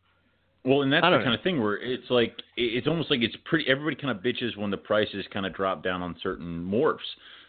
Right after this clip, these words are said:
Speaker 1: But, you know, now, you know, people can get really, really, really good looking ball python morphs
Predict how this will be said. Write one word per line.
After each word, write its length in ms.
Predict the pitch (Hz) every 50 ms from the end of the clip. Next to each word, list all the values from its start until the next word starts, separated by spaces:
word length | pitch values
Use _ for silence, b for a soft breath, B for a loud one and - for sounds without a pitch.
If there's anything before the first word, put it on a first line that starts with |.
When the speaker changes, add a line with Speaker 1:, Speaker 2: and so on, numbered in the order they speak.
| B B -
Speaker 1:
But, 380 | 117 110 107 101 98 92 - _ _ _ _ _ _ _ _ _ _ _ -
you 140 | 113 117
know, 240 | 110 107 107 104 98 -
now, 560 | 107 113 123 147 175 180 165 135 110 101 98 - _ - - -
you 300 | 101 101 - - 120 120
know, 180 | 117 107 98 - b b b b _ - -
people 640 | 160 175 175 - 165 151 139 127 117 110 107 - - - _ _ _ _ _
can 180 | - 131 127 113
get 220 | 95 123 123 120 - 104 104 92
really, 420 | 95 101 117 127 147 160 139 143 123
really, 420 | 110 110 113 123 127 120 117 110
really 320 | 101 107 123 127 110 104 92
good 240 | 82 117 120 110
looking 400 | 104 110 107 104 - 113 104 95
ball 200 | 78 104 98 101
python 540 | - - - 113 120 123 123 113 98 90 90
morphs 280 | 87 87 87 87 85